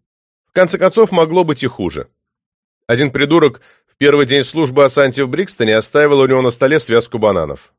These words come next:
"Так, ребята", говорит Энтони, обводя помещение взглядом, в котором, как он надеется, в должной пропорции сочетаются мрачная ирония и "всё это я уже видел". "Очень забавно".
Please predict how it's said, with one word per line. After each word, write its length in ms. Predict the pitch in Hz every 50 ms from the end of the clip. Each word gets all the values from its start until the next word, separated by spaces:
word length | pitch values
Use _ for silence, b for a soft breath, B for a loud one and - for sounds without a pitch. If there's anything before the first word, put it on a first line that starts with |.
| _ _ _ _ _ _ _ _ _ _ _ _ _ _ _ _ _ _ _ _ _ _ _ _ -
"Так, 240 | 208 220 208 - 180
ребята", 480 | 165 151 135 131 113 - - 78 - _ _ _ _ _ _ _
говорит 480 | 92 - 110 117 123 117 113 107 -
Энтони, 320 | 156 170 175 139 156 135 127
обводя 400 | 120 104 98 104 101 113 139 135
помещение 560 | 131 123 117 117 110 - - 120 120 117 110
взглядом, 460 | 104 107 110 131 180 196 160 143 107
в 80 | - -
котором, 420 | 113 110 - 180 202 208 185 -
как 160 | - 113 -
он 100 | 120 110
надеется, 520 | 117 113 110 101 113 107 101 95 - 110 101
в 80 | 95
должной 360 | 113 143 143 127 - 117 113
пропорции 680 | 107 - 113 113 - - 170 180 175 - - 151 107 87 b b b b b b
сочетаются 680 | b - - 120 - 143 127 156 143 127 110 - - 120
мрачная 440 | 127 139 127 120 - - 127 123
ирония 400 | 123 135 170 208 202 165 131 113
и 280 | - 135 139 147 135 b b b b b
"всё 180 | _ - - 185
это 140 | 180 175 156
я 100 | 147 143
уже 180 | 135 120 127
видел". 400 | 107 92 87 73 76 78 69 - _ _ _ _ _ _ _ _ _ -
"Очень 300 | 180 220 240 - 247 208
забавно". 520 | 170 190 165 135 135 120 107 104 107 104